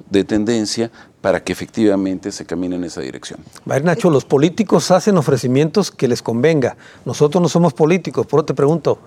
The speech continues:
Speaker 2: ¿se puede, no se puede hoy?
Speaker 1: Como camino progresivo, sí. Es decir, no se
Speaker 2: No.
Speaker 1: puede llegar al cien, pero sí se puede pasar del cincuenta por ciento promedio.
Speaker 2: Pero no se puede hoy, el, en
Speaker 1: Digamos,
Speaker 2: dos mil veinticuatro.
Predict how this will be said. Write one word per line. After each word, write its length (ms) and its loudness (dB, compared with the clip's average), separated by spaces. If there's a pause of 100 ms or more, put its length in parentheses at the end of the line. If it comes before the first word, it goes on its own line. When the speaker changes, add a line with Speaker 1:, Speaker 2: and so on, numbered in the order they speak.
Speaker 2:
¿se 180 -4
puede, 420 2
no 160 2
se 100 0
puede 280 2
hoy? 240 -4 (360)
Speaker 1:
Como 280 0
camino 460 4
progresivo, 560 -2
sí. 120 -6
Es 140 -6
decir, 160 -4
no 80 -2
se 80 -6
Speaker 2:
No. 60 0
Speaker 1:
puede 100 4
llegar 160 6
al 100 2
cien, 280 0 (520)
pero 140 2
sí 140 0
se 100 -4
puede 180 2
pasar 300 -2
del 120 -2
cincuenta 340 -2
por 140 -8
ciento 200 -4
promedio. 420 -4
Speaker 2:
Pero 160 -4
no 100 0
se 100 2
puede 220 4
hoy, 240 2 (840)
el, 200 -8
en 100 -2
Speaker 1:
Digamos, 120 6
Speaker 2:
dos 40 4
mil 100 6
veinticuatro. 540 0